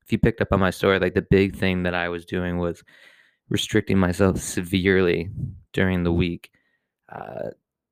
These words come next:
labeling foods as good or bad, and, you know, eating very, very healthy, quote unquote, clean eating. And then come the weekend, I'd say, you know, "Screw this, I'm gonna eat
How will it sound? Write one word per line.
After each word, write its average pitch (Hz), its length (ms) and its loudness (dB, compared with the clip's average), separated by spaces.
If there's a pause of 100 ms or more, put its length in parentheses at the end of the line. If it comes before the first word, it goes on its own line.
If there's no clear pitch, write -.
(420)
labeling 95 440 2
foods 95 440 0
as 90 200 -2
good 98 260 2
or 90 80 2
bad, 87 880 0
and, 87 480 -4 (680)
you 98 140 -4
know, 87 420 0
eating 95 360 -2
very, 104 280 4
very 104 280 4
healthy, 98 420 0
quote 101 240 0
unquote, 92 260 0
clean 107 320 2
eating. 92 420 0 (200)
And 90 180 -4
then 90 400 0 (160)
come 98 220 0
the 95 80 2
weekend, 92 360 -2
I'd 85 160 -2
say, 87 380 -2 (680)
you - 80 -10
know, 85 160 -2
"Screw 104 360 0
this, 92 400 2
I'm 90 200 0
gonna 87 140 0
eat 90 220 -2